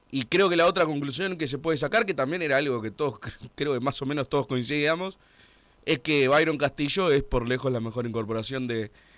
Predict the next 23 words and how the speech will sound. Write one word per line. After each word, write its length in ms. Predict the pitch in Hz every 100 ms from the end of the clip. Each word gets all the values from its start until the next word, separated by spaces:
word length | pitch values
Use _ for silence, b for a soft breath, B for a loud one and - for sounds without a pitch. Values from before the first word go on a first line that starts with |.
| b
de 120 | 110 151
este 180 | 160
periodo, 540 | 139 165 202 233 233 202
con 180 | 240 254
algunas 320 | 220 214 160
pinceladas 540 | 156 123 135 165 147
que 100 | 131
tuvo 400 | 117 156 175 185 b b b b b
y 200 | - 120
demostración 600 | 120 117 117 120 - 139
de, 380 | 127 117 107 107 _ b b b _ _
de 180 | 120 135
su 180 | 120 127
calidad. 580 | 131 127 127 120 104 101 _ b b b _ _ _ _
Hay 200 | 160 185
que 100 | 170
ver 220 | 180 190
qué, 280 | 160 160 127 127
qué 160 | 151 156
jugador 360 | 139 135 147
se 100 | 135
cierra 360 | 123 143 139 127
en, 440 | 117 110 104 104